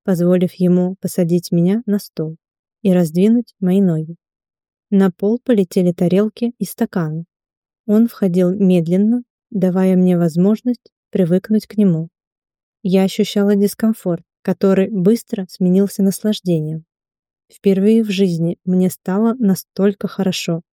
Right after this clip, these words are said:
Я отвечала на каждый его поцелуй и ласку. Эта ночь стала для нас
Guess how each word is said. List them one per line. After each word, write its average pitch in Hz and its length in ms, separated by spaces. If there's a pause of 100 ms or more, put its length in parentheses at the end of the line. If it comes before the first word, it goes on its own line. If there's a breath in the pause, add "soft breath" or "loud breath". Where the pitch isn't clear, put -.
(560)
Я 185 200
отвечала 190 680
на 185 160
каждый 208 460
его 185 240
поцелуй 180 600 (260)
и 226 80
ласку. 175 500 (800)
Эта 190 280
ночь 190 500
стала 190 420
для 180 160
нас 185 320